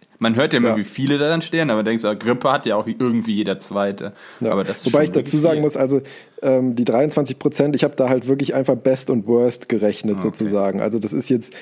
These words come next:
Speaker 2: ich hab jetzt nicht für jedes einzelne Jahr die Letalität ausgerechnet, sondern sozusagen die beste Kombination und die schlechteste Kombination. Deswegen sind meine Extremer wahrscheinlich ein bisschen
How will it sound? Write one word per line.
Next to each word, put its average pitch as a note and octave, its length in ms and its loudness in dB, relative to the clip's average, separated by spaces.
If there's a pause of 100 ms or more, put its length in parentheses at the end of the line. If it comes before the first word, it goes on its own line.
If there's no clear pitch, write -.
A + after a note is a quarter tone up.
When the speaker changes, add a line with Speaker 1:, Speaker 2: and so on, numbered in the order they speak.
Speaker 2:
ich - 80 -4
hab - 120 2
jetzt - 160 -2
nicht C3+ 220 0
für - 140 0
jedes B2+ 300 0
einzelne B2+ 340 0
Jahr B2 240 4
die C#3 100 0
Letalität B2+ 720 0
ausgerechnet, C3 640 0
sondern B2 280 2 (260)
sozusagen B2 500 0
die A2+ 60 0
beste C#3 360 2
Kombination B2 800 2
und G#2+ 120 -2
die A2+ 200 2
schlechteste A2 500 -2
Kombination. F#2+ 640 -4
Deswegen A#2 460 0 (240)
sind B2+ 300 0
meine A#2+ 200 4
Extremer B2+ 520 0
wahrscheinlich A#2+ 500 0
ein A2+ 120 -4
bisschen A#2 480 0